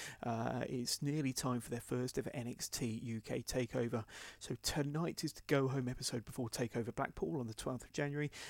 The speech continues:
Uh, and we're going to be recapping everything from the ninth of January's episode of N X T U K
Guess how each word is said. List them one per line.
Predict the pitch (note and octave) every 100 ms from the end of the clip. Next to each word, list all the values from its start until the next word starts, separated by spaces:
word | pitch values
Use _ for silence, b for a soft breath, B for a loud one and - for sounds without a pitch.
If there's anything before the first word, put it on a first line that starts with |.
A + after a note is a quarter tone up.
| C#3+ -
Uh, | B2+
and | C3+
we're | C3+
going | C3 D#3+ E3+
to |
be | - D#3+
recapping | D#3+ - - D#3+
everything | - D#3 E3 - D3+
from | - C3
the |
ninth | C3 B2+ B2+ -
of | B2+
January's | - A#2+ A2+ A2+ B2
episode | - - A#2+
of | A2
N | A#2
X | A#2 -
T | - B2 A2
U | A#2 A2+
K | - A#2 A#2